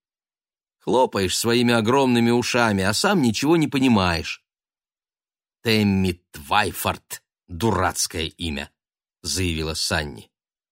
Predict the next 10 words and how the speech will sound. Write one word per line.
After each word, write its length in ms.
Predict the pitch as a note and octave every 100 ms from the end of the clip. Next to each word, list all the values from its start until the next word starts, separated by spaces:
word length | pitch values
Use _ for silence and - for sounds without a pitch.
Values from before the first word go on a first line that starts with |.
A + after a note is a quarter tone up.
| _
"Так 220 | A2+ F#2
могут 360 | G#2 G#2+ F#2 F2
звать 420 | D#2+ G2 G2 -
пластмассовую 1000 | G#2+ G#2 - G#2+ A2+ - - G#2+ G2 G2
куклу 680 | - - E3 C#3+ F#2+ F2+ - - -
на 100 | A2
распродаже 880 | A2+ - - G#2+ G#2+ C#3+ G#2+ F#2+ E2 _
в 200 | F#2+ F#2
Бенни 380 | F2 C3+ C3+ C3
Франклине". 880 | - A2 A#2+ F2+ E2 F2+ D#2 D2 -